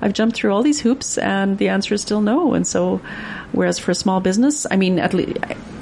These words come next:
you know, they might have to say no, but at least it's, there's not as much time spent trying to,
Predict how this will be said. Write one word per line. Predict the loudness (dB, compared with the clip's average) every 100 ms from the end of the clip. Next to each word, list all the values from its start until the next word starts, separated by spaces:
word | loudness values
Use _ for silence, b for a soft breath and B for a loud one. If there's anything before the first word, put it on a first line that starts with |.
| -14 -6
you | -2 0
know, | 0
they | -2 0 2
might | 2 2
have | 2 0 0
to | -4
say | 0 2
no, | 2 2 2 B B B B
but | -2 0
at | 0
least | -2 -2 -4
it's, | -4 -6 -8 -8 -12 -18 -12
there's | -6 0 0 0 -2
not | 0 0
as | 0
much | -2 -2
time | 0 0
spent | 0 0 -2
trying | 0 0 0
to, | 0 2 4 2 0